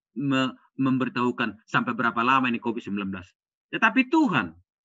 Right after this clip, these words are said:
dari sejak purba kala, dari sejak mulanya, Dia sudah memberitahukan hal-hal yang kemudian.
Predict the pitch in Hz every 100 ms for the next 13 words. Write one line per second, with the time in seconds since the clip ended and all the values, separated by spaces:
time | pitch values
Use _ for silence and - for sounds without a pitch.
0 | _ _ _ _ _ _ _ _ _ _
1 | - 165 202 220 208 208 208 220 196 208
2 | 202 240 202 117 92 _ _ _ _ _
3 | _ _ _ - 160 175 180 190 175 175
4 | 185 247 214 117 - _ _ _ _ _
5 | _ 120 156 156 147 143 135 135 135 123
6 | 120 131 127 131 127 120 127 120 113 110
7 | 90